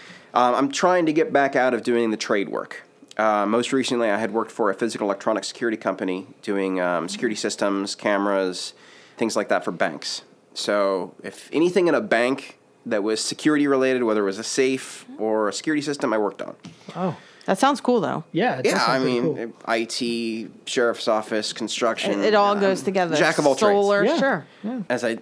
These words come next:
Speaker 1: tell my boss on a fairly regular basis, "You give me a problem, I can fix anything."
Speaker 2: Exactly.
Speaker 1: Might take me
Speaker 2: Yeah.
Speaker 1: a little bit, but I can fix anything. And, um, with my background, uh, uh, Miss Denise said, "Well, let's get you an internship."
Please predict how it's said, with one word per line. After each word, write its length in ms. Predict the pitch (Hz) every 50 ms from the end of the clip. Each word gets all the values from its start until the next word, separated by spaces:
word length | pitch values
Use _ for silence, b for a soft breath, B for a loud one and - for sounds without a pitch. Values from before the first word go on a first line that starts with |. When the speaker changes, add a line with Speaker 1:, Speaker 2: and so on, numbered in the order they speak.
| - -
Speaker 1:
tell 160 | - - 135
my 140 | 117 110 107
boss 280 | 87 110 104 110 - -
on 80 | 107
a 40 | 104
fairly 260 | - - 117 113 113
regular 300 | 107 104 107 107 107 104
basis, 420 | 92 110 107 107 - 113 113 - -
"You 60 | 135
give 140 | 143 196 -
me 60 | -
a 40 | -
problem, 280 | - 220 196 170 131
I 60 | 127
can 100 | 135 147
fix 240 | - - 143 127 -
anything." 400 | 139 104 92 85 - 82 71 -
Speaker 2:
Exactly. 800 | - 160 147 143 131 127 131 135 131 135 135 127 - 139 123 117
Speaker 1:
Might 120 | 135 151 -
take 140 | 151 143
me 40 | 139
Speaker 2:
Yeah. 60 | 98
Speaker 1:
a 20 | 90
little 100 | 87 87 -
bit, 160 | 76 - - _ _ _ B B B B B B B B B
but 100 | 127 147
I 20 | 147
can 60 | 143
fix 200 | - 135 - -
anything. 320 | 113 85 - - - - - - - -
And, 340 | 135 127 127 120 120 117 -
um, 260 | 131 117 113 110 107 - B B B B B B B B B B B B -
with 140 | 123 123 120
my 120 | 120 123
background, 720 | 120 120 113 - 151 - - - 120 113 104 98 101 -
uh, 440 | - 120 123 120 110 107 107 95 - 95 - - _ _ _ _ _ _ _ _ _ _ _ _ _ -
uh, 360 | - 120 117 98 101 92 73 71 - -
Miss 200 | - 127 123 -
Denise 400 | - - 120 123 127 139 135 135
said, 420 | - - - 120 113 110 95 104
"Well, 300 | 104 101 104 104 104 107
let's 280 | 107 110 123 - - -
get 240 | - - 170 - -
you 80 | 156
an 180 | 143 143 139 131
internship." 420 | - - 101 82 - - - -